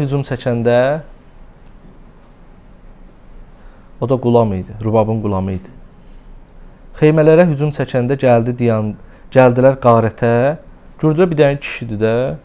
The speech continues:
Dedilər, "Sən kimsən?" Dedi ki, "Mən qulamam. Mənim bu işlərdən işim yoxdur. Mən bu şeylərin içində deyiləm." Ona dəymədilər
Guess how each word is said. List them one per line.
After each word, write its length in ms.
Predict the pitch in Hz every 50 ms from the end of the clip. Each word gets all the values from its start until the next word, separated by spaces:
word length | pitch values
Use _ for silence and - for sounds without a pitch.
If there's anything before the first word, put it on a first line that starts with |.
| - - - _ - - - - - - - - - - - - - - - -
Dedilər, 320 | 156 156 147 160 175 175 175
"Sən 220 | - - 160 151 - - - - - -
kimsən?" 400 | - - 135 123 - 160 160 160
Dedi 140 | 151 139 131
ki, 100 | - 156
"Mən 140 | 143 135 127
qulamam. 420 | - 127 113 110 107 98 90 87 - - - - -
Mənim 240 | 117 117 120 120 123
bu 80 | 120
işlərdən 600 | 117 - - - - 107 104 98 98 107 107 104 98 - - - - - - - - - - - - -
işim 280 | - - - 113 98
yoxdur. 340 | 98 95 - - - - - - - - - - - - - - - -
Mən 140 | - 107 107
bu 60 | 107
şeylərin 380 | - - 113 107 110 107 107 107
içində 320 | - - 107 98 98 95
deyiləm." 280 | 101 95 90 87 87 - - - - - - - - - - - - -
Ona 140 | 139 139 156
dəymədilər 640 | 147 139 123 110 101 95 85 85 - 95 92 87